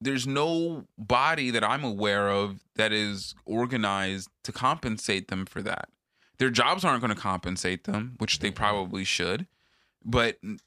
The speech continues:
Speaker 1: there, there's no organization, there's no governmental body that's gonna say, "Hey, you guys are due X amount of remunerations because you were forced to stay at sea for fourteen extra days
Speaker 2: Yeah,
Speaker 1: outside of
Speaker 2: damn.
Speaker 1: your contract." I don't know, uh, c-, 'cause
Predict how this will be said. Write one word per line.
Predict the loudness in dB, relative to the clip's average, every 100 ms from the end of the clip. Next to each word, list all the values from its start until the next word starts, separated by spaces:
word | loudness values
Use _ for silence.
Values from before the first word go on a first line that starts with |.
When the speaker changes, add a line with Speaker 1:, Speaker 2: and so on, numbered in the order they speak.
| -4
Speaker 1:
there, | 0 2 0
there's | -2 -2 0
no | 0 0 2
organization, | 0 0 0 0 -2 -4
there's | -4
no | -4
governmental | -2 -2 0 -2 -2 -2
body | 2 2 2 0
that's | -2 -2
gonna | -2 -2 0
say, | 0 2
"Hey, | 2 0 -2 -8 _ _ -2
you | 2
guys | 4 2 2 0 -4
are | -2 -2
due | -2 0 0 2 0 -2 -6 _
X | -2 -2 -2
amount | 0 2 0
of | -4 -6
remunerations | -2 0 0 0 0 -2 -2 -4 -4
because | -4 -2 -2
you | 0
were | 0 -2
forced | -2 0 0 -4
to | -4
stay | 0 2
at | 0 -2
sea | -6 -6 -6
for | -12
fourteen | -8 -6 -4 -2 -4
extra | -4 -4 -4 -4
days | -2 -2 -4 -8 -12 -14
Speaker 2:
Yeah, | -6 0
Speaker 1:
outside | 0 0 0 2
of |
Speaker 2:
damn. | 0
Speaker 1:
your | -2
contract." | -2 -2 -2 -4 -2
I | 0
don't | 2
know, | 0 -2 -4 -4
uh, | -4 -2
c-, | -4 -4
'cause | -4 -4 -4